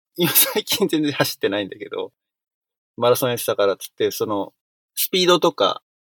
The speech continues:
心拍数とか、そういうのをトラックする、ランニングとかスポーツ専用のガーミンっていうデバイスがあって、いや、ガーミンは使わないでしょ、みたいな。そんな話を <laughs> してたなーって思っ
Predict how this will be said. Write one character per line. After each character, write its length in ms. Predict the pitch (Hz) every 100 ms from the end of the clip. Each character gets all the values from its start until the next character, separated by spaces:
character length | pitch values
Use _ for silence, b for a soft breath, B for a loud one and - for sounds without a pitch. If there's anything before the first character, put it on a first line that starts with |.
| _
心 280 | - - 131
拍 200 | - -
数 180 | - 101
と 140 | - -
か、 200 | 104 -
そ 160 | - 139
う 20 |
い 40 |
う 20 |
の 80 | 117
を 60 | 98
ト 120 | 113
ラ 80 | 120
ッ 20 |
ク 120 | -
す 160 | - 110
る、 260 | 110 107 _ _ _ _
ラ 160 | - 131
ン 60 | 147
ニ 100 | 143
ン 60 |
グ 100 | 143
と 100 | 139
か 160 | - 90
ス 120 | -
ポ 100 | 135
ー 80 | 127
ツ 60 |
専 140 | - 110
用 140 | 101
の 160 | 98 95
ガ 220 | 123 135
ー 40 |
ミ 120 | 104 87
ン 40 |
っ 20 |
て 80 | -
い 180 | 82 80
う 120 | - _ _ -
デ 100 | 92
バ 140 | 95
イ 40 |
ス 80 | -
が 100 | 92
あ 20 |
っ 40 | 85
て、 360 | - - - _ _ _
い 40 | 107
や、 80 | 95
ガ 480 | - 101 104 120 151
ー 20 |
ミ 140 | 175 160
ン 60 |
は 80 | 127
使 200 | - -
わ 120 | 110
な 100 | 120
い 60 | 131
で 80 | 123
し 100 | 113
ょ、 100 | 98
み 80 | 92
た 120 | -
い 60 | -
な。 80 | - _
そ 280 | - - 180
ん 20 |
な 60 | 170
話 680 | - 226 - - - - 302
を 20 | 277 - - 196 -
<laughs> 400 | - - - -
し 120 | - -
て 180 | 208
た 140 | 202 180
な 400 | 170 202 214 220
ー 60 |
っ 20 | -
て 200 | - 147
思 200 |
っ 20 | 147